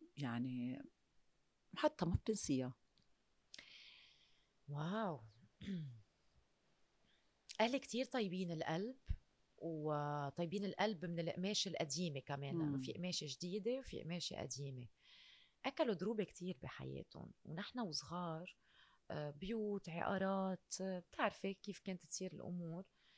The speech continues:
Speaker 2: كنا نطلع أنا وأماندا هيك من، من تحت، هن كمان كانوا كبار، إنه كيف عم بيتصرفوا، كيف هالقد عندن الإرادة، الحياة، يحمونا، يعطونا. آه، بتعرفي كل سنة أنت ك-، كولد
Speaker 1: مم.
Speaker 2: بتشوفي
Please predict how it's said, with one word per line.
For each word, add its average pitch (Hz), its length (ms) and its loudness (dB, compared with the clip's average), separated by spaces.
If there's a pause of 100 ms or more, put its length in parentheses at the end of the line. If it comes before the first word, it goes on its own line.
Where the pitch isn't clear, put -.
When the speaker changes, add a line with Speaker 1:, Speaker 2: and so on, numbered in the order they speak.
(180)
Speaker 2:
كنا 285 160 0
نطلع 269 420 0
أنا 226 100 2
وأماندا 208 440 0
هيك 208 260 -2
من، 180 280 -2
من 185 160 -2
تحت، - 460 -4
هن 185 140 -4
كمان 180 380 -4
كانوا 175 280 -4
كبار، 180 380 2 (400)
إنه 190 80 -4
كيف - 180 -10
عم 247 100 -2
بيتصرفوا، - 720 -2 (560)
كيف 170 500 -2
هالقد 175 520 0
عندن 175 680 0 (360)
الإرادة، 175 800 2 (220)
الحياة، 170 540 -2 (100)
يحمونا، 185 720 0
يعطونا. 175 760 2 (520)
آه، 139 800 -2
بتعرفي 262 380 -10
كل 180 180 -2
سنة 254 260 4
أنت 180 300 -2
ك-، 156 340 0
كولد 185 560 2 (220)
Speaker 1:
مم. 151 160 4
Speaker 2:
بتشوفي 208 400 0